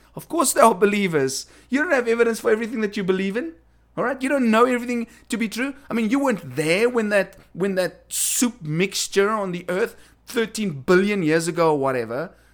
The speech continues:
um, turned into a, a fish. You didn't see that happen, but you believe it. You know why? Because you want to believe it. You want to believe it.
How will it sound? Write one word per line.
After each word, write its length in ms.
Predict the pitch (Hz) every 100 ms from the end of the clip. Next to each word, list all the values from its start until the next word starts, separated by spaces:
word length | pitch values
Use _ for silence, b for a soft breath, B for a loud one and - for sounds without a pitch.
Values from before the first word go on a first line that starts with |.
| b _
um, 420 | 175 170 151 - -
turned 260 | 180 185
into 380 | 185 175 175 160
a, 140 | 147 117 _
a 60 | 143
fish. 340 | - 196 208
You 100 | 190
didn't 200 | 202 220
see 240 | 151 - 180
that 160 | 170
happen, 300 | 143 160 185
but 160 | 120 101
you 100 | 123
believe 360 | 135 165 185 98
it. 280 | 78 - _ b b b b
You 100 | 139
know 80 | 175
why? 200 | 170 190
Because 420 | 208 143 123 110
you 120 | 104
want 300 | 101 113 156 156
to 100 | 120
believe 340 | 107 90 71
it. 280 | - _ - _ _ _ _ _ _ _ _ _
You 140 | 127
want 240 | 139 139 135
to 80 | 135
believe 320 | 117 95 82
it. 280 | - _